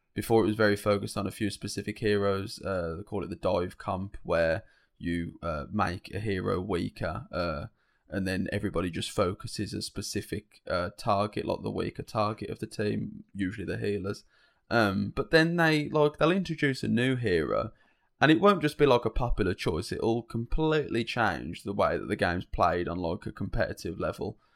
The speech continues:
So, um, the new hero, uh,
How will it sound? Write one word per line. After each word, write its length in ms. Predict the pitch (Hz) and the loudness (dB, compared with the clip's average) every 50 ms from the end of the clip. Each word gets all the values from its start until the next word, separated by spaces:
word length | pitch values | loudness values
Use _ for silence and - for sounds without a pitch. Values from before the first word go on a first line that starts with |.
| _ _ _ _ | _ _ _ _
So, 520 | - - - 147 139 135 131 131 131 127 - _ _ _ _ _ _ _ _ - | -4 2 6 8 10 10 8 8 4 0 -4 _ _ _ _ _ _ _ _ 4
um, 560 | - 131 123 110 101 98 98 104 104 104 107 - _ | 6 6 8 8 6 4 2 0 -2 -4 -6 -10 _
the 180 | - - 143 143 | -8 -2 0 2
new 420 | 156 160 175 175 165 151 143 135 - | 4 6 6 8 8 6 6 2 -2
hero, 560 | 131 131 127 120 123 107 98 95 95 95 90 | -2 0 2 2 4 4 4 4 4 4 4
uh, 300 | 85 95 98 92 92 92 | 4 4 6 4 4 2